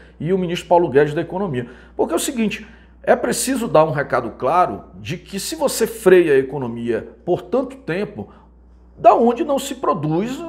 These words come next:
não vai haver, é, recursos, né, pra suprir ali as necessidades do Estado, do Estado brasileiro como um todo.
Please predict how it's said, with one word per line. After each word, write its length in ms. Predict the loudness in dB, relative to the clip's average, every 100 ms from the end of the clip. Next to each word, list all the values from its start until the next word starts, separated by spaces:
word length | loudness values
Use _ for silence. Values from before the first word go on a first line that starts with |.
| -8
não 160 | -6 0
vai 260 | 4 4
haver, 920 | 2 2 4 6 4 0 0 -2 -6 -12 -20 _ -2
é, 80 |
recursos, 760 | 2 2 0 -2 -2 -2 -6 -4
né, 240 | -4 -6 -8 -20 -4
pra 340 | 2 2 0 -6
suprir 760 | -14 -12 -4 -4 2 4 6
ali 180 | 6 4
as 120 | 4
necessidades 640 | 0 -6 -8 2 4 4 -4
do 80 |
Estado, 320 | -10 0 0 0
do 40 |
Estado 300 | -2 -2 -2
brasileiro 460 | -2 -6 4 4 4
como 200 | -2 -12
um 40 |
todo. 400 | -4 -2 -2 -6